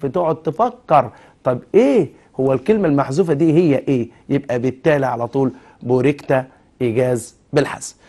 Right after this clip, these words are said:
"بوركت يا قبر الرسول وبوركت بلاد سوى فيها الرشيد المسدد"، برضه فيها أسلوب قصر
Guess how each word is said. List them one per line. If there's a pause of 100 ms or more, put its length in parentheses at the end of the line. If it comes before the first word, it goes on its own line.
(200)
"بوركت
يا
قبر
الرسول
وبوركت
بلاد
سوى
فيها
الرشيد (360)
المسدد"،
برضه
فيها
أسلوب (420)
قصر